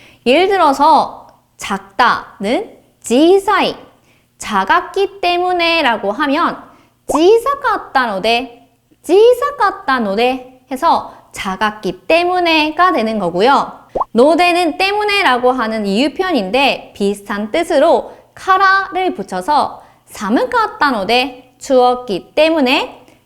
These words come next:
사무카ったから 주었기 때문에로 같은 뜻이 돼요. 그래서 다시 한번 보시면요. 寒かったので 주었기 때문에 帽子をかぶって出かけました.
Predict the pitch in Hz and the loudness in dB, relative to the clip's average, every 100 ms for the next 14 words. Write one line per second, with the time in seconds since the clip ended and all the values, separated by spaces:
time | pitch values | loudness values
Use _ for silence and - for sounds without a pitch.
0 | - - 196 302 508 466 440 - 320 - | -8 -4 0 0 0 -2 -4 -2 -4 -2
1 | 220 226 269 277 - _ _ - 247 247 | -2 0 0 -4 -16 _ _ -8 0 2
2 | 247 247 190 - - 330 339 339 320 269 | 0 -4 -10 -8 0 0 2 0 0 0
3 | 214 - - 392 427 440 - 196 - _ | -2 -4 0 2 2 -4 -12 -12 -12 _
4 | 330 330 320 214 202 185 180 147 - - | -2 -2 -2 -4 -2 0 0 0 -6 -18
5 | _ _ - _ - 208 202 302 277 190 | _ _ -20 _ -4 -2 0 2 2 0
6 | - 196 190 262 233 208 196 240 269 320 | -6 -10 -4 -2 -2 -2 -2 -2 -2 -2
7 | 202 180 302 233 - - - _ - 208 | -2 -2 0 0 -4 -16 -20 _ -6 0
8 | 453 523 466 403 - 294 226 208 254 269 | 0 0 0 0 0 0 2 2 0 0
9 | - - - 220 202 202 180 185 294 330 | -8 -18 -4 -2 -2 -2 -8 -2 0 2
10 | 339 262 311 453 - _ - _ - 208 | 2 2 2 -2 -12 _ -20 _ 0 2
11 | 196 196 220 247 - 214 311 427 - 339 | 2 -2 0 0 0 -4 -2 -2 -2 -2
12 | 381 381 175 185 240 233 277 277 226 185 | -2 -4 -6 -4 -2 -2 -4 -2 -2 -2
13 | - | -4